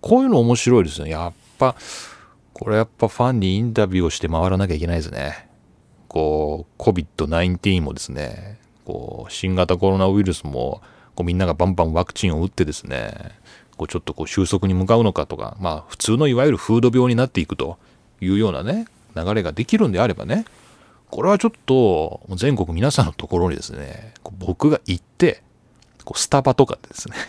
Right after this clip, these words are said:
<laughs> あの、インタビューをするっていうね、こう、エフワンファン、こう、一番古い記憶は何ですかとかね、こう、こう、なんでエフワンファンになったんですかとかね、皆さんにいろいろ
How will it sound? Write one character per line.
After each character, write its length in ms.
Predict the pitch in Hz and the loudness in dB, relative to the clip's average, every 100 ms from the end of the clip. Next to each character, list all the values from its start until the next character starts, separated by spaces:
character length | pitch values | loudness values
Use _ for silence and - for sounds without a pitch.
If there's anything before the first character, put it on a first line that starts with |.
| - - - | -12 -8 2
<laughs> 0 | |
あ 320 | 160 - 135 113 | 2 4 -2 0
の、 320 | 104 117 - _ - - - - | -2 -2 -4 _ -16 -14 -14 0
イ 180 | 160 220 | 2 4
ン 80 | 151 | 4
タ 120 | 101 | 2
ビ 120 | 85 | 2
ュ 40 | |
ー 20 | 76 | -2
を 20 | |
す 160 | - 80 | -2 -4
る 80 | |
っ 20 | 71 | -6
て 240 | _ - | _ -12
い 40 | |
う 60 | - | -2
ね、 140 | 156 | -2
こ 180 | - - | 0 0
う、 40 | 87 | -2
エ 40 | |
フ 160 | - - | -4 -6
ワ 120 | - | -4
ン 60 | 101 | -4
フ 80 | |
ァ 140 | - - | -6 -6
ン、 120 | - - - - | -10 -16 -18 -10
こ 100 | - | -8
う、 20 | |
一 180 | - - | -8 -6
番 200 | 85 85 | -8 -4
古 240 | 104 95 | 0 0
い 60 | 80 | -2
記 140 | - | -4
憶 180 | 87 92 | -2 0
は 80 | 85 | 0
何 200 | 98 87 | 0 -2
で 60 | |
す 100 | 80 | -2
か 100 | 95 | -2
と 80 | 95 | -2
か 100 | - | 0
ね、 240 | 170 254 247 | 0 0 -4
こ 180 | - - | -8 -8
う、 240 | - - - | -8 -16 -10
こ 80 | - | -6
う、 20 | |
な 180 | 87 233 | 0 2
ん 60 | |
で 80 | 190 | 2
エ 40 | |
フ 100 | 120 | 4
ワ 60 | 120 | 2
ン 20 | |
フ 60 | 110 | 2
ァ 40 | |
ン 20 | |
に 60 | 98 | 2
な 60 | 98 | 0
っ 20 | |
た 100 | 76 | 0
ん 40 | |
で 60 | 76 | -4
す 80 | - | -4
か 140 | 78 | -4
と 80 | - | -4
か 160 | - 62 | -8 -8
ね、 80 | 82 | -4
皆 200 | 113 185 | -2 0
さ 140 | 175 | 0
ん 40 | |
に 80 | 92 | 0
い 40 | 95 | -2
ろ 60 | |
い 20 | |
ろ 60 | 143 | -4